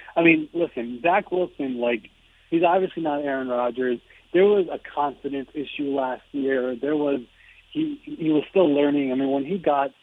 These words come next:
when he was drafted number two overall, they had no veterans on the roster in the quarterback room. It was a bunch of guys who had never started before. So him being around Aaron Rodgers for a couple of months, who we idolized growing up, they're hoping that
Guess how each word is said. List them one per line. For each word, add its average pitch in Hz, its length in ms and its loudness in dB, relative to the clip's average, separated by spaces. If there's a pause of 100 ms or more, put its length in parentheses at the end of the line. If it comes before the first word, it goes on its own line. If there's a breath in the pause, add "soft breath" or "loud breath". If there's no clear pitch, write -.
when 139 180 -2
he 156 80 -4
was 156 220 2
drafted 127 420 0
number 120 260 -4
two 139 140 -2
overall, 120 480 2
they 135 80 0
had 160 160 -2
no 135 240 2
veterans 120 480 0
on 120 140 -4
the 120 80 -2
roster 117 420 -4
in 117 60 -6
the 113 80 -4
quarterback 113 560 0
room. 113 260 -2 (380 loud breath)
It - 20 -2
was 120 120 4
a 120 40 2
bunch 147 220 2
of 139 100 0
guys 131 240 4
who - 60 -10
had - 120 -14
never 135 280 -2
started 127 480 0
before. 120 520 -2
So 135 220 4 (440 loud breath)
him 208 240 4
being 190 200 4
around 139 440 0
Aaron 143 260 -4
Rodgers 139 500 -2
for 131 200 -2
a 131 120 -6
couple 139 400 -2
of 120 80 -2
months, 123 380 -2
who 127 80 0
we 123 140 0
idolized 127 560 0
growing 123 280 0
up, 123 200 2 (360 loud breath)
they're 196 240 8
hoping 147 440 2
that 135 220 4